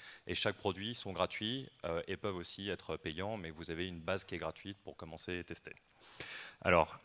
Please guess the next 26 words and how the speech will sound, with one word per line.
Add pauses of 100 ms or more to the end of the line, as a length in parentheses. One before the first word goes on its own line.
(160)
qu'est-ce
qu'on
est
pour
HubSpot ?
Euh,
HubSpot
a
été
créé
en
deux
mille
six,
on
a
aujourd'hui
plus
de
cinquante-deux
mille
clients
dans,
euh,
cent
pays.